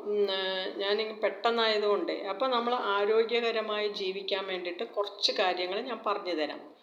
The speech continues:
കുറേ നാളായിട്ട് ചോദിക്കുന്നതാണ് കേട്ടോ. അപ്പോൾ ഞാനിന്ന് പറയാം. അപ്പോൾ, ഉം, ഹെൽത്തിയും ആരോഗ്യവുമുള്ള ഒരു ലൈഫ് ഉണ്ടാക്കിയെടുക്കാനായിട്ട് എഫക്റ്റീവ് ആയിട്ടുള്ള ഒരു വീഡിയോ ആണ്.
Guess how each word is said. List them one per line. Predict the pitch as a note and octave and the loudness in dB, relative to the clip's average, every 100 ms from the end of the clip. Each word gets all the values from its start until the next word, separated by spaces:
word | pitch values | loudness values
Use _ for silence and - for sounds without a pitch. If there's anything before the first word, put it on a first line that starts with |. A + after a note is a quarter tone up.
| _ _ _ G#3 | _ _ _ -4
കുറേ | G#3+ A#3 B3+ | 0 2 2
നാളായിട്ട് | B3 A3 A3 A3 A#3 | 2 0 0 -2 -2
ചോദിക്കുന്നതാണ് | G#3+ G3 G3 G3+ F#3+ E3 D#3 | 0 0 0 -2 -2 -2 -2
കേട്ടോ. | E3+ E3 | -4 -2
അപ്പോൾ | D#3+ D#3 G3+ | -2 -2 0
ഞാനിന്ന് | G3+ G3+ G#3 G3+ G3+ | 0 0 2 2 2
പറയാം. | F#3 D#3+ D#3+ G#3 D4+ - - - _ - | 0 0 -2 -2 -6 -14 -20 -20 _ -14
അപ്പോൾ, | G#3 B3+ B3 A3+ G3+ | 0 2 2 2 2
ഉം, | G3 G3 F#3+ | 2 -2 -4
ഹെൽത്തിയും | F#3+ F#3 G#3 G3+ - C4 B3+ C#4 - | -6 2 2 2 -8 -4 -2 -4 -6
ആരോഗ്യവുമുള്ള | F#3+ F#3+ - A3 A3 A3+ A3+ G#3 G3+ G#3 | -4 0 2 0 2 2 2 0 2 2
ഒരു | F#3+ F#3+ | 0 -2
ലൈഫ് | F#3+ F3+ F#3+ A3+ | 0 0 0 -2
ഉണ്ടാക്കിയെടുക്കാനായിട്ട് | F#3 F#3 F#3 F3+ F#3+ F#3 - F#3 F#3 F#3 G3 | -2 -2 -2 -2 -6 -6 -6 -4 -4 -4 -2
എഫക്റ്റീവ് | F3+ E3+ G3 - - G#3 | -2 -2 -6 -4 0 2
ആയിട്ടുള്ള | F#3+ F#3+ F#3 F#3 | 2 0 -2 -2
ഒരു | F#3+ | -2
വീഡിയോ | F#3+ F3 F3+ F#3+ F#3+ | -4 -4 -2 -2 -2
ആണ്. | F#3 G#3+ | -2 -4